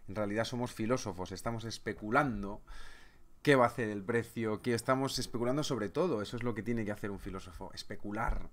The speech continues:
sobre todo. ¿Qué puede hacer esto? ¿Qué puede pasar? Ese es nuestro trabajo, filosofar y especular. Muy interesante y muy importante. Gran autor, que luego se vio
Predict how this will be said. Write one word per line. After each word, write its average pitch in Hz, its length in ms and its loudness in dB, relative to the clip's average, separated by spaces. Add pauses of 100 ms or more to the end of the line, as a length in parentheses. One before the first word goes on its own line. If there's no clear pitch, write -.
sobre 95 300 -4
todo. 92 340 -6
¿Qué 180 140 -2
puede 185 280 -2
hacer 117 240 -4
esto? 92 240 -6
¿Qué 135 100 -8
puede 165 220 -4
pasar? 101 520 -6
Ese 143 320 0
es 107 100 -4
nuestro 110 320 -2
trabajo, 104 480 -6 (400)
filosofar 120 560 4
y 170 40 6
especular. 104 520 0 (140)
Muy 202 280 4
interesante 170 560 2
y 139 40 4
muy 165 180 4
importante. 113 680 2 (800)
Gran 143 240 8
autor, 147 580 6 (720)
que 120 120 2
luego 123 280 4
se 110 200 0
vio 107 840 2